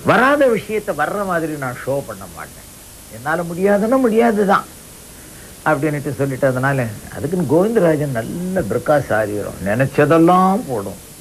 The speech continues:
அதுக்குன்னு ஒரு, ஒரு பிறந்த ஒரு, ஒரு சாரீரம் அது, "அதனால நீங்க அவரை பயன்படுத்துங்க" அப்படின்னு சொல்லிட்டு, "சரிதான் மாப்பிள்ளை, போங்க" அப்படின்ட்டா நான் வந்துட்டேன்.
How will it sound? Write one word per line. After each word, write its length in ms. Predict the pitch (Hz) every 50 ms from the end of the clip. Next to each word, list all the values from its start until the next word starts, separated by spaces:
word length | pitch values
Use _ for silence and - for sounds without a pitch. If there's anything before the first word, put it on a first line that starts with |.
| - - - - - - - - - - -
அதுக்குன்னு 580 | - 131 160 202 202 202 - 247 254 269 277 285
ஒரு, 140 | 294 285 277
ஒரு 140 | 254 -
பிறந்த 420 | - - 180 170 180 180 180 175 165
ஒரு, 240 | 156 151 151 143 139
ஒரு 200 | 131 131 123 -
சாரீரம் 440 | - 135 139 147 147 139 131 131 120
அது, 280 | 110 104 92 95 95 95 - - - - - -
"அதனால 220 | - - 190 196 185
நீங்க 240 | 160 143 135 127
அவரை 200 | 127 123 120 120 107 -
பயன்படுத்துங்க" 640 | 117 113 123 127 123 113 107 90 - - 90 90
அப்படின்னு 360 | 87 90 85 - - 92 90 -
சொல்லிட்டு, 340 | 98 98 101 98 101 104 104 107 - - -
"சரிதான் 260 | - 175 170 185 180
மாப்பிள்ளை, 340 | 156 156 147 127 139 139 123 104
போங்க" 240 | 135 123 123 127
அப்படின்ட்டா 460 | 123 107 110 117 110 104 87 - 120 135
நான் 240 | 135 135 113 110
வந்துட்டேன். 260 | 110 113 - - -